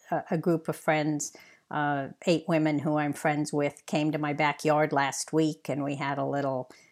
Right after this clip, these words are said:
gathering, and we didn't wear masks because we all had been vaccinated and we'd all gone through our two-week waiting period. So we felt like we were outside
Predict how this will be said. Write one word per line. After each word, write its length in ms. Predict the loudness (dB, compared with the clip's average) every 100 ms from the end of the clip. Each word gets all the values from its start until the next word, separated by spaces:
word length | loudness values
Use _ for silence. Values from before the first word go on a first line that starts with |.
| _ 0
gathering, 680 | 4 4 2 0 0 0
and 580 | -2 -2 0 0 0 -2 -2
we 120 | 2
didn't 240 | 2 2
wear 140 | 2 4
masks 520 | 2 2 -2 -6 -8 _ _ _ _ _ _ _
because 400 | -6 0 -2 0
we 160 | -2 2
all 360 | 4 6 6
had 220 | 2 0 4
been 460 | 4 4 2 0 -4 -20 -20 _
vaccinated 840 | 2 4 2 0 4 4 4 2
and 160 | 2 0
we'd 140 | 2
all 180 | 2 2
gone 220 | 2 2
through 280 | 0 0 2
our 120 | 2
two-week 480 | 2 0 0 -2 -2
waiting 360 | -2 0 -4 -2
period. 540 | 0 2 2 -2 -4
So 160 | -2 0
we 180 | 0 -2
felt 320 | 0 0 0
like 280 | 0 -2 -6 _
we 160 | 0 2
were 200 | 2 2
outside 840 | 2 2 2 4 6 6 4 0